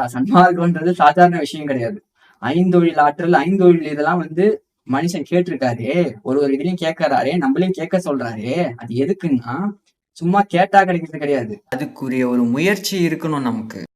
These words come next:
Speaker 1: இப்போ இந்த ஆனந்தம் அப்படின்ற இந்த டாபிக்ல அவர் என்ன சொல்றாருன்னு புரியுதா உங்களுக்கு? நீ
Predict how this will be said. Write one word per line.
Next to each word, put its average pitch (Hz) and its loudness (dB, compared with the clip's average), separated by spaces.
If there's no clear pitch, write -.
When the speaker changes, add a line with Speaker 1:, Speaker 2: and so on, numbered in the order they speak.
Speaker 1:
இப்போ 135 -6
இந்த 127 4
ஆனந்தம் 185 2
அப்படின்ற 160 0
இந்த 139 -2
டாபிக்ல 160 2
அவர் 120 -4
என்ன 127 -2
சொல்றாருன்னு 160 -2
புரியுதா 156 2
உங்களுக்கு? 107 -8
நீ 147 2